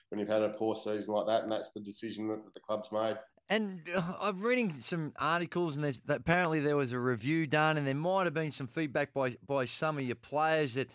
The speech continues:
Speaker 2: did you have an inkling from your players that maybe that you might have lost the group in any way?
Speaker 1: No, not at all. And that was, um, so that's come out since as well. The, um, the players were,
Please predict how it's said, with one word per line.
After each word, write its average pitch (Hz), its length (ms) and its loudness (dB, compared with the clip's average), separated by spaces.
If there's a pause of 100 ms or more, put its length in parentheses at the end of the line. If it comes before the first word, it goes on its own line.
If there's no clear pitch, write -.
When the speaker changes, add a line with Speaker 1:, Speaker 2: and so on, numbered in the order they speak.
(580)
Speaker 2:
did 190 180 2
you 302 200 6
have 208 200 8
an 175 80 2
inkling 208 440 2
from 185 260 4
your 170 100 4
players 185 380 4
that 156 120 0
maybe 190 400 6
that 160 120 -2
you 165 100 2
might 190 300 6
have 143 180 2
lost 180 320 4
the 180 80 2
group 175 340 2
in 165 120 2
any 190 160 2
way? 208 360 2 (1300)
Speaker 1:
No, 123 280 8
not 127 220 8
at 120 60 8
all. 123 280 10
And 117 80 4
that 127 140 4
was, 123 240 -2
um, 107 440 2 (260)
so 123 180 0
that's 143 200 6
come 107 120 4
out 85 200 -6
since 110 320 -4
as 104 160 -4
well. 117 260 8
The, 110 240 4
um, 107 340 2 (220)
the - 80 -10
players 110 460 6
were, 104 400 4